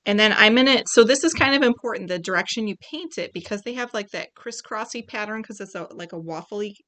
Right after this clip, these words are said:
cone. They make it on a waffle maker. So I am going to paint in a diagonal direction along the shape of the cone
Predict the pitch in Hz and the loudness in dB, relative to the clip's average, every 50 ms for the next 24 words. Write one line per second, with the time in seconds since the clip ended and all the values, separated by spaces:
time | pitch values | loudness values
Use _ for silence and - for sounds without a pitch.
0 | _ _ _ _ _ - 214 208 208 214 220 214 196 185 185 180 - 185 180 170 | _ _ _ _ _ -16 -14 -12 -12 -10 -10 -10 -10 -10 -12 -12 -10 -10 -10 -10
1 | 165 160 160 156 165 - - 185 190 196 196 202 - - 226 240 _ - - - | -10 -10 -12 -14 -14 -14 -14 -12 -10 -10 -10 -8 -8 -8 -8 -8 _ -20 -20 -20
2 | - - - _ - - - - 233 214 202 - - 190 196 208 220 247 269 302 | -20 -20 -20 _ -16 -10 -4 0 0 2 0 0 0 0 2 4 4 4 6 4
3 | 311 - - 214 208 208 202 202 202 - - 202 - - - 233 214 202 175 165 | 4 6 4 4 4 4 2 2 0 -2 -8 -10 -10 -10 -10 -8 -6 -4 -4 -6
4 | 165 - - - - - _ _ _ _ _ _ _ _ _ _ _ _ _ _ | -8 -10 -12 -18 -20 -20 _ _ _ _ _ _ _ _ _ _ _ _ _ _
5 | _ _ _ _ _ _ - 208 202 202 196 196 - - 190 196 190 196 185 185 | _ _ _ _ _ _ -10 -8 -6 -6 -6 -6 -6 -6 -6 -4 -2 -2 0 2
6 | 185 180 185 190 196 190 202 202 196 190 180 175 175 170 170 170 160 175 - - | 2 2 2 2 2 2 0 0 0 -2 -4 -8 -12 -14 -12 -12 -12 -12 -12 -12
7 | - 202 180 165 160 165 165 165 170 170 165 165 160 - - - 185 175 170 170 | -12 -12 -10 -10 -8 -8 -8 -6 -6 -6 -6 -6 -4 -4 -4 -2 0 0 -2 -2
8 | 170 170 156 160 151 - - - - 208 196 185 165 - - - - - | -2 -4 -6 -6 -8 -8 -16 -12 -8 -6 -6 -4 -6 -8 -10 -14 -20 -20